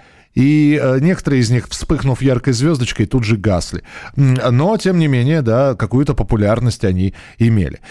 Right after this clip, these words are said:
Итак, вы это слушали в детстве, сейчас бы вы ни за что это не стали слушать. Что же это такое?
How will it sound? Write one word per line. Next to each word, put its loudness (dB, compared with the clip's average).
Итак, 0
вы 2
это 0
слушали 0
в -2
детстве, 0
сейчас -2
бы 0
вы 2
ни 4
за 0
что -2
это -2
не -2
стали -4
слушать. -2
Что -2
же 0
это -2
такое? 0